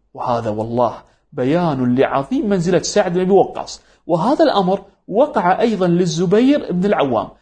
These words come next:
فداه نبينا صلى الله عليه وسلم بأبيه وأمه. تخيلوا الصحابة على أي درجة كانوا من الإيمان، لدرجة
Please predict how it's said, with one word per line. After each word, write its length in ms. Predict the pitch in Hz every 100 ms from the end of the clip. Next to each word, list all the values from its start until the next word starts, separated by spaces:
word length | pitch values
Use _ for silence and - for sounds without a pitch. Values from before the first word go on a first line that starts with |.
| _
فداه 560 | _ 135 123 185 170 123
نبينا 720 | 127 123 123 208 165 160 143 131
صلى 300 | - 175 160
الله 420 | 139 131 127 -
عليه 340 | 120 123 123
وسلم 500 | 127 - 127 117 113 - _ _ -
بأبيه 840 | 180 240 185 175 247 240 247 285 - _
وأمه. 680 | 151 156 165 147 160 127 101 - _
تخيلوا 480 | - - 262 220 180
الصحابة 640 | 135 - 143 220 208 135 104 - _ -
على 220 | 147 147
أي 400 | - 254 196 180
درجة 520 | 214 226 170 160 165
كانوا 320 | 165 240 226
من 80 | 214
الإيمان، 560 | 214 214 226 247 277 269 - _ 131
لدرجة 640 | 135 143 196 185 143